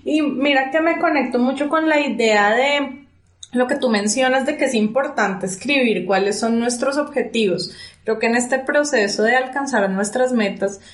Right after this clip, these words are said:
yo necesito primero generar una visión inspiradora de cuál es la vida, el trabajo que quiero para mí, una visión del futuro, de dónde me veo, co-,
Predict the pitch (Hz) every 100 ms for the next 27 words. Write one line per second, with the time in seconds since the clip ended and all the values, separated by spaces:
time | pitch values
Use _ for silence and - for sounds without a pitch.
0 | - _ 233 233 247 285 277 226 214 202
1 | - - _ 233 262 247 226 269 277 294
2 | 262 208 214 240 302 294 247 208 196 196
3 | 208 - 269 269 247 180 175 190 240 269
4 | 262 - _ _ _ 254 208 208 226 247
5 | 294 294 269 254 262 262 - 220 220 202
6 | 185 220 240 240 240 233 233 - 254 247
7 | 202 185 185 240 233 196 185 208 302 220
8 | 190 175 - 240 240 190 180 185 185 233
9 | - 220 180 190 233 185 170 190 190 196
10 | 233 180 180 180 180 - - -